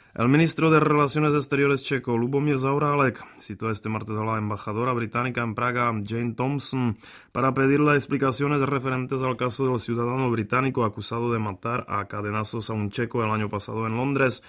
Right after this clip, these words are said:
El agresor fue absuelto este lunes por el tribunal londinense, que calificó su actuación de autodefensa adecuada.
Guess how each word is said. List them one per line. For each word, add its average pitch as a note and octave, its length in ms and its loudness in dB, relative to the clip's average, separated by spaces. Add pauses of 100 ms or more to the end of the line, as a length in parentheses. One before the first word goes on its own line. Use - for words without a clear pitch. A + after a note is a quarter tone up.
(340)
El B2 100 2
agresor D3 540 4
fue D3 260 2
absuelto D3 720 2 (180)
este B2 280 -2
lunes C3+ 300 0
por B2+ 120 -2
el A#2 100 0
tribunal A2 540 -2
londinense, A2 800 0
que G2+ 100 -4
calificó F#2+ 480 -6
su A2 140 -8
actuación G#2+ 520 -6
de A#2 60 -2
autodefensa A2+ 720 -2
adecuada. A2+ 580 -2